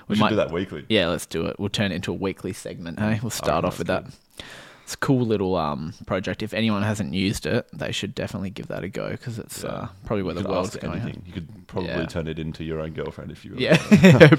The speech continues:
Speaker 1: probably. So we've got a few, um,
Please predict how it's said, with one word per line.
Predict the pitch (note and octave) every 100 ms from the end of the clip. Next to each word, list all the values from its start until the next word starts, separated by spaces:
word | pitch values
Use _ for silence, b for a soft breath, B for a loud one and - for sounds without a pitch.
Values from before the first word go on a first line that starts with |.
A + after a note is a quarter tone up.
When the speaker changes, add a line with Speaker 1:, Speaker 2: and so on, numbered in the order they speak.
| -
Speaker 1:
probably. | C3 A#2+ G2+ G#2 B F#3+ G#3 B B B G2+ B B B B
So | - B2
we've | C3
got | D3 C#3 - -
a | -
few, | C#3+ C#3 C3+ B2+
um, | - A2 A2 G#2+ G#2 G#2 G#2+